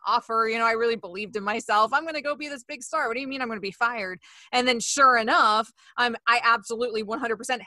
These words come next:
have been laid off and have spent years, especially when the economy crashed, where I'm on the audition circuit and I'm showing up at auditions and it's all the same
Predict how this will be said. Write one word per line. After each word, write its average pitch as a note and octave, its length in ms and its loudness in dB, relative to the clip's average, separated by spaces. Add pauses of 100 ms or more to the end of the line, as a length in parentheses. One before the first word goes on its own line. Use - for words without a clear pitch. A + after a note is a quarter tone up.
have C#4+ 180 2
been G#3+ 140 -2
laid G3 300 -6
off F3 320 -2
and A3 100 -4
have A#3+ 240 0
spent A3 400 -8
years, A3+ 440 -6
especially A3+ 380 -4
when G#3 120 -8
the G#3 100 -8
economy B3+ 480 -4
crashed, G3+ 480 -4 (240)
where A3 180 0
I'm A#3 240 4
on A3+ 200 0
the A3+ 120 -2
audition A3+ 460 -2
circuit F3 540 -6
and F3+ 80 -10
I'm G3 120 -8
showing A3 320 -10
up A3 160 -6
at G#3+ 60 -10
auditions G#3+ 540 -8
and F3+ 80 -20
it's F#3 260 -18
all A3 300 -2
the G#3+ 100 -4
same G#3+ 420 -6